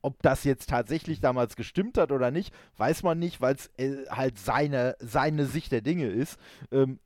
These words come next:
und er hat ja keine B-Probe be-, gemacht. Aber deswegen hat er Perücke getragen. Und er hat aber selbst damals schon gesagt, äh, wenn ich hier raus bin, werd ich dieses Ding nie wieder aufsetzen.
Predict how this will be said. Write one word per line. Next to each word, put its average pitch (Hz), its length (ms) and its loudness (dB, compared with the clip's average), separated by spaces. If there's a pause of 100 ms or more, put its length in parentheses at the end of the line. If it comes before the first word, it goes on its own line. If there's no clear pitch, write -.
und 151 180 4
er 139 100 4
hat 156 160 0
ja 147 80 0
keine 147 220 4
B-Probe 113 560 2
be-, 107 240 2
gemacht. 92 400 -6
Aber 127 260 -2 (100)
deswegen 160 460 0 (260)
hat 139 220 0
er 170 400 2
Perücke 147 380 0
getragen. 101 420 -4
Und 110 80 -4
er 135 60 2
hat 139 100 -4
aber 143 200 0
selbst 127 360 -4
damals 185 480 -2
schon 127 220 -2
gesagt, 107 520 -2 (360)
äh, 143 260 8 (120)
wenn 139 300 -2
ich 240 360 -4 (100)
hier 190 340 4
raus 202 320 -2
bin, 123 280 -2 (1040)
werd 156 320 6
ich 175 100 -10
dieses 170 300 0
Ding 185 180 0
nie 190 140 0
wieder 202 200 2
aufsetzen. 190 540 -4